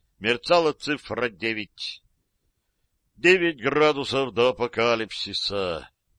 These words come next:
И вдруг сначала капитан первого ранга Сойстер не мог в это поверить, не мог поверить своим глазам.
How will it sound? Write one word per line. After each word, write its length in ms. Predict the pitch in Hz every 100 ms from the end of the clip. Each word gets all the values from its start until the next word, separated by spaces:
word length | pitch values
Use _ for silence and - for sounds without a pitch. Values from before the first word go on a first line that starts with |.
| _ _ _ _ _
И 140 | 120 139
вдруг 580 | 165 190 190 123 - -
сначала 420 | 113 117 147 123
капитан 540 | 117 101 92 139 117
первого 420 | 90 127 117 107 101
ранга 500 | 123 135 120 95 - _ _
Сойстер 920 | - 135 147 139 - - 120 110 101 _ _ _ _
не 160 | 113 135
мог 260 | 151 147
в 20 | 139
это 200 | 120 123
поверить, 480 | 151 147 117 104
не 120 | 107 139
мог 200 | 151 -
поверить 380 | 139 151 139
своим 200 | - 143
глазам. 480 | 123 135 139 143 110